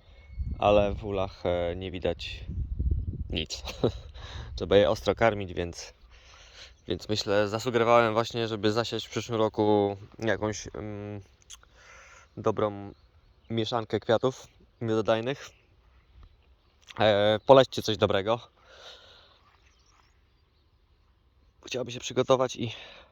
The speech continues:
e, sprezentować ojcu po prostu jakiś pakiet nasion, które będą kwitły długo i, i obficie miodowały. E,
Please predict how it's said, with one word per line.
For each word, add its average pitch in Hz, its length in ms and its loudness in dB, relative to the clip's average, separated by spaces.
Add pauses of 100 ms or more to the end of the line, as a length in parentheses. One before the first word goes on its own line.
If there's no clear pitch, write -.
(880)
e, 113 220 -2
sprezentować 131 580 0
ojcu - 280 -4
po 104 100 0
prostu 110 320 0 (1200)
jakiś - 200 -10
pakiet 104 320 -4
nasion, 123 340 -2 (920)
które 104 240 -2
będą 107 180 -2
kwitły 107 440 -2
długo 110 340 2
i, 104 220 -4 (1200)
i 98 140 0
obficie 101 400 -2
miodowały. 101 520 -2 (1900)
E, 107 260 0